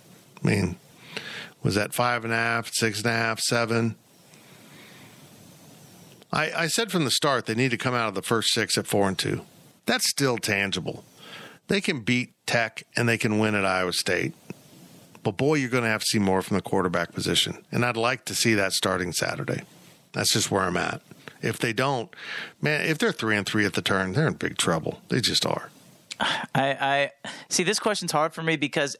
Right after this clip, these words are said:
Speaker 2: everything is still there. Everything I like about this K-State team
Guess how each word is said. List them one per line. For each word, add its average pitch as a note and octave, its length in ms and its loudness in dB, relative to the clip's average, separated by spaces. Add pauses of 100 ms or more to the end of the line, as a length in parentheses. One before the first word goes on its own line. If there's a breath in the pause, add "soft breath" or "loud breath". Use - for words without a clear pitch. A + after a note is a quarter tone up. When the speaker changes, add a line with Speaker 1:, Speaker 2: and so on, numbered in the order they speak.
Speaker 2:
everything G3+ 800 0 (220)
is B2 140 2
still B2 320 0
there. G#2 340 0 (480 loud breath)
Everything F#3+ 680 0
I D3+ 160 0
like C3+ 340 0
about C#3 400 -2
this C3+ 200 0
K-State C#3 560 0
team D3+ 360 2